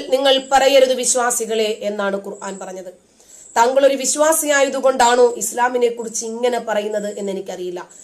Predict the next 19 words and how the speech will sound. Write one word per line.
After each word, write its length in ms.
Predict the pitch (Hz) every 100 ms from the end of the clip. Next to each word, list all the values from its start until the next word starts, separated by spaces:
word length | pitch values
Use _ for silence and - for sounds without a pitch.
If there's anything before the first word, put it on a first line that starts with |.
| - -
ഇനി 100 | 233
വിശ്വാസികളോട് 1000 | 240 233 - 294 311 320 302 294 294 285
സോപ്പിട്ട് 440 | 277 262 269 277 277
എന്തെങ്കിലും 340 | 269 254 254
വാങ്ങാനോ 580 | 226 226 254 269 277 269
നേടിയെടുക്കാനോ 680 | 226 233 269 247 233 240 226 226 208
ആണോ 220 | 220 220
എന്നും 260 | 208 208 -
എനിക്കറിയില്ല. 580 | 190 196 190 180 180 175 - - -
അങ്ങനെ, 480 | 208 214 233 226 226
അങ്ങനെ 300 | 214 226 269
കുറച്ച് 260 | 262 - 247
അണികളെ 500 | 202 220 233 262 262
ഉണ്ടാക്കാനാണോ 760 | 226 214 208 214 208 196 196 190
എന്നും 260 | 190 202 190
എനിക്കറിയില്ല. 560 | 185 196 180 180 175 - - _
വിശ്വാസികളോട് 880 | 202 247 240 247 247 220 233 226 220
എതിർത്ത് 520 | 208 196 226 240 226
നിന്നാൽ 220 | 208 208